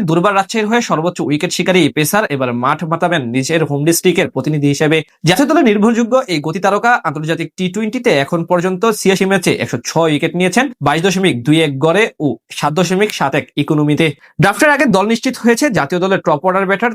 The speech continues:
তানজিদ হাসান তামিমের। গত সিজনের দ্বিতীয় সর্বাধিক রান সংগ্রাহক দুই হাজার ছাব্বিশ বিপিএল খেলবেন রাজশাহী ওয়ারিয়র্সের জার্সি গায়ে। নবাগত ফ্র্যাঞ্চাইজিটির প্রথম দেশি সাইনিং ছিলেন তিনি। গত সিজনে বারো ম্যাচ খেলে প্রায় একশো একচল্লিশ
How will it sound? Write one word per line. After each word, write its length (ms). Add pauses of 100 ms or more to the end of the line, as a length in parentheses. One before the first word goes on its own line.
তানজিদ 340
হাসান 280
তামিমের। 360 (240)
গত 100 (100)
সিজনের 360
দ্বিতীয় 280
সর্বাধিক 360 (140)
রান 220
সংগ্রাহক 300 (120)
দুই 120
হাজার 200
ছাব্বিশ 340
বিপিএল 300
খেলবেন 240 (100)
রাজশাহী 420
ওয়ারিয়র্সের 460 (100)
জার্সি 320
গায়ে। 180 (300)
নবাগত 340
ফ্র্যাঞ্চাইজিটির 560
প্রথম 220 (100)
দেশি 200
সাইনিং 280
ছিলেন 180 (120)
তিনি। 160 (240)
গত 120 (100)
সিজনে 340
বারো 160
ম্যাচ 220
খেলে 140 (100)
প্রায় 220
একশো 200 (180)
একচল্লিশ 360